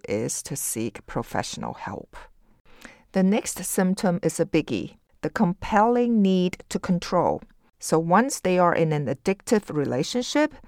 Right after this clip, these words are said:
love addicts want to make their dreams come true, diminish their fear of loneliness and abandonment, and avoid losing their partner.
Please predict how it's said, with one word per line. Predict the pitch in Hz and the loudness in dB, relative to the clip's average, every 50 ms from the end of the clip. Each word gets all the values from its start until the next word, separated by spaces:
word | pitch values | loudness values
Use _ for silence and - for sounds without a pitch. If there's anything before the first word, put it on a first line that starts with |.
| - | -8
love | - - 175 208 247 - - - | 0 6 8 8 8 6 4 2
addicts | 190 190 185 185 185 - - - - - | 2 4 4 4 2 0 -2 -6 -6 -2
want | 170 160 165 170 - - | 0 2 0 0 -2 -2
to | - 180 | -4 -2
make | 160 156 160 165 160 - - - | 0 0 0 -2 -2 -6 -4 0
their | - 147 147 151 | 2 4 4 2
dreams | 147 - - - 151 156 160 180 190 196 202 202 208 - - | 0 -4 -4 -2 0 2 4 4 4 4 4 4 2 0 -2
come | - - 208 202 202 | -2 0 0 0 0
true, | - - 226 208 127 85 - - - - _ - | 0 0 0 0 0 0 -4 -6 -14 -18 _ 4
diminish | 175 165 151 156 160 170 180 208 226 - - - | 4 6 6 6 4 4 6 4 4 2 -2 -2
their | - 139 147 | -2 -2 -2
fear | - - - - 185 185 196 196 196 196 196 | -4 -6 -6 -4 -2 0 2 2 4 4 4
of | - - 151 - - | 2 2 0 0 0
loneliness | 143 139 143 151 175 190 208 220 214 220 226 233 240 240 - | 0 2 2 2 2 2 4 4 4 4 2 2 0 -2 -2
and | - 156 151 127 | -4 -4 -4 -4
abandonment, | 131 - - 117 127 147 170 208 208 214 214 220 226 240 - - - - _ _ _ | -6 -6 -4 -4 -2 -2 -2 0 0 0 2 0 0 -2 -4 -10 -18 -20 _ _ _
and | - 147 147 | -4 -2 -2
avoid | - - 135 135 - - 156 165 175 180 180 180 180 - - | 0 -2 -4 -2 0 2 4 6 6 6 6 4 2 0 -2
losing | - 151 147 147 165 - - 165 151 160 | -4 -2 -2 -2 -2 -2 -4 -4 -4 -4
their | - 135 135 143 | -4 -4 -6 -6
partner. | - - - 135 143 - - - - - | -4 0 2 4 4 4 2 -4 -6 -6